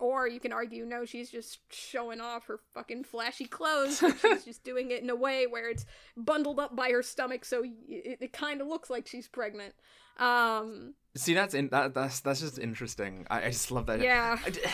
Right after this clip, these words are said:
Speaker 2: do you ever wonder, so I, I, we're kind of getting near the end of the podcast right now, but I guess I'll
Speaker 1: Mm-hmm.
Speaker 2: ask you one final thing. Do you ever wonder how in maybe, like, three hundred years,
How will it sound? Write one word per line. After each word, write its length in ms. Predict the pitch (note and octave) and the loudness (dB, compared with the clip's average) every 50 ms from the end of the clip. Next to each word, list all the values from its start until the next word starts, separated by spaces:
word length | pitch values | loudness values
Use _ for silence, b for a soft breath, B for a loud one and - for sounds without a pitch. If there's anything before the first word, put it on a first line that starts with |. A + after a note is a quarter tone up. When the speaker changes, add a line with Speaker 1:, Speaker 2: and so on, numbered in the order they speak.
| - | 0
Speaker 2:
do 100 | - G3 | 4 6
you 60 | B3 F4 | 6 8
ever 160 | G4 - A4 D4+ | 10 12 12 12
wonder, 540 | F3+ C3 B2+ B2+ B2+ B2 B2 A#2 A2+ A2 G#2 - | 10 6 2 2 2 2 2 2 2 0 -2 -4
so 140 | - - C3+ | -4 0 2
I, 140 | A2 A#2 B2 | 2 2 2
I, 100 | G#2+ A#2+ | 2 0
we're 240 | C3+ C#3+ C#3 D3 D#3+ | 0 -2 -2 -4 -2
kind 140 | - G3+ G3+ | 0 0 0
of 80 | F3 B2+ | 2 2
getting 260 | C#3+ C#3 B2+ B2 A#2+ | 2 2 2 2 2
near 140 | A#2+ A#2 G#2+ | 0 0 0
the 140 | A#2 A2+ | 0 0
end 100 | A2 G#2 | 0 -2
of 80 | G#2 G2+ | -2 -6
the 80 | A2 - | -6 -4
podcast 540 | - A#2 A#2 A2+ - A#2 G#2+ G#2 G2+ - | -2 -2 -2 -2 -2 -2 0 0 -2 -2
right 160 | A2 G#2 G2 E2+ | -2 -2 -2 -2
now, 180 | F#2+ F#2 G2 | -4 -4 -4
but 100 | F#2 G#2 F#2 | -2 0 0
I 60 | A#2+ | 2
guess 240 | A#2+ E3+ F#3 B3+ A3+ | 2 2 4 4 4
I'll 140 | G#3+ G3 | 4 4
Speaker 1:
Mm-hmm. 120 | F3 D#3+ D#3+ | 4 4 2
Speaker 2:
ask 160 | C#3 - - | 0 0 -2
you 80 | C#3 A#2 | -2 -2
one 200 | A2 A2 A2 A2 | 0 -2 -2 -2
final 360 | A2 - A2+ G#2+ G2+ G2 G2 | -2 -2 -2 -2 -2 -4 -4
thing. 420 | G2 - A2 G2+ G2 F#2+ F#2 F#2 b b b b b b b b b b b b - - D3+ | -4 -4 -2 -2 -2 -4 -8 -10 b b b b b b b b b b b b -16 -14 -8
Do 100 | C#3 C3 | -4 0
you 120 | C3 E3+ | 2 2
ever 120 | A3 - D4 | 2 4 2
wonder 800 | C4+ F3+ B2+ A#2 A#2 B2 B2 C#3+ D3 D3 D3 C#3+ C3+ G2+ - - - - - - | 0 2 2 2 0 2 2 2 4 4 4 2 2 0 -2 -6 -12 -20 -16 -12
how 360 | - - B2 C3 C3+ C3 C3 | -10 -8 -6 -4 -2 -2 0
in 60 | B2+ B2 | 0 0
maybe, 260 | B2 B2 B2 C3 C#3 | 0 0 0 0 0
like, 200 | C3+ B2+ B2 B2 | 0 0 -2 -4
three 360 | - - - A#2+ A#2+ A#2 A#2+ | -6 -12 -12 -8 -8 -6 -6
hundred 380 | A2+ A#2+ A#2+ A#2+ A2+ A#2 A2+ A2+ | -4 -4 -4 -4 -4 -6 -6 -4
years, 580 | G#2+ G2+ F#2 F#2 F#2+ G2+ A2+ C3 C3 C3 - | -4 -4 -2 -2 -2 -2 -2 -2 -4 -6 -10